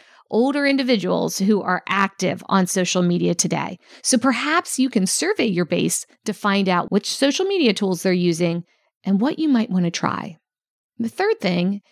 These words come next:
is, is there another version of yes that you can use? So, okay, the idea may not be feasible, but you can still say yes to the person who brought it forward,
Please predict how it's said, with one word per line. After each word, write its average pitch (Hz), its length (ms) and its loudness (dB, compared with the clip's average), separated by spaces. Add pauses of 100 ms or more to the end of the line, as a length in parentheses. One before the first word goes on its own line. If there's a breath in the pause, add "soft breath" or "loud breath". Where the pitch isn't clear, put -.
(260 soft breath)
is, 302 440 2
is 277 160 -2
there 330 180 2
another 320 320 2
version 220 460 2
of 170 100 0
yes 175 340 -2
that - 140 -2
you 190 140 2
can 175 160 -2
use? - 340 -8 (580)
So, 311 240 2
okay, 190 320 0 (320)
the 269 140 0
idea 294 320 2
may 269 180 2
not 190 260 0
be 180 100 0
feasible, 185 800 -2 (340)
but - 100 -2
you 370 120 2
can 466 120 2
still 311 200 -2
say - 160 0
yes 190 340 0
to 202 100 -2
the 170 80 -4
person 208 360 0
who 185 40 2
brought 170 240 0
it - 80 -8
forward, - 600 -2